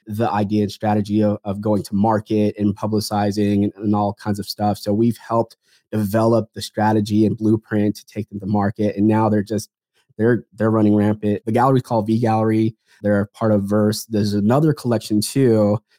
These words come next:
They're also gonna be in N F T L A, by the way. So that's gonna be a lot of fun. The, another project that we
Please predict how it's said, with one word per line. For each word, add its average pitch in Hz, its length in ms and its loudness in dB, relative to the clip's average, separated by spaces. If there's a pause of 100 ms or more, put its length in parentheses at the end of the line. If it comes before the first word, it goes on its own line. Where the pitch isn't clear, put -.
They're 113 100 -2
also 117 160 -2
gonna 98 140 -4
be 98 100 -2
in 92 160 -2
N 98 80 -4
F 95 100 -4
T 104 140 -8
L 95 180 -6
A, 92 140 -6
by 104 160 -10
the 92 80 -10
way. 92 240 -12
So 92 320 -14 (240)
that's 101 140 -4
gonna 98 100 -2
be 98 80 2
a 95 60 0
lot 95 160 0
of 101 80 -6
fun. 95 320 -4 (500)
The, 110 220 0
another 123 320 4
project 117 320 -2
that 113 100 0
we 110 80 4